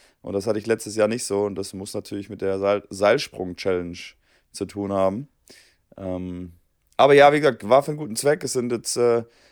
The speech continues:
ich muss das alles nochmal zusammenrechnen. Wir werden wahrscheinlich circa an die zweitausend Euro zusammenkommen, die an Spenden und an Einkünften über die Schläger zusammengekommen ist. Ähm,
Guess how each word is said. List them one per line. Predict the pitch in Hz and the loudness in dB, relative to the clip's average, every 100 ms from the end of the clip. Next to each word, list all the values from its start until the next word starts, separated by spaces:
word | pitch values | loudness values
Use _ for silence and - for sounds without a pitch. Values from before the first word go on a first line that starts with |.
| _ | _
ich | - | -10
muss | 120 | -6
das | 123 | 0
alles | 113 120 | 0 0
nochmal | 120 113 | -2 0
zusammenrechnen. | 113 117 131 123 123 113 | 0 2 2 0 -4 -6
Wir | 107 | -2
werden | 113 117 | 0 0
wahrscheinlich | 110 127 117 120 | -4 -2 -4 -4
circa | - - 117 | -4 0 0
an | |
die | 117 | -2
zweitausend | - 120 117 117 113 | -2 0 2 0 2
Euro | 101 135 | 0 0
zusammenkommen, | 127 110 127 139 139 127 127 | -2 -2 -2 -2 -4 -4 -4
die | 120 | -4
an | 110 | -4
Spenden | - 117 131 104 | -2 -4 -4 -8
und | 104 110 - | -6 -6 -6
an | 113 110 113 _ _ _ | -6 -8 -12 _ _ _
Einkünften | - 117 120 127 117 123 | -4 -2 -2 -6 -6 -10
über | 113 110 104 | -6 -2 -2
die | 107 | -4
Schläger | 107 120 135 135 123 120 | -6 -4 0 4 4 2
zusammengekommen | 104 120 139 131 135 120 | 0 -2 -2 -2 -2 -2
ist. | 113 113 - | -4 -6 -8
Ähm, | - 107 101 104 | -8 -6 -8 -10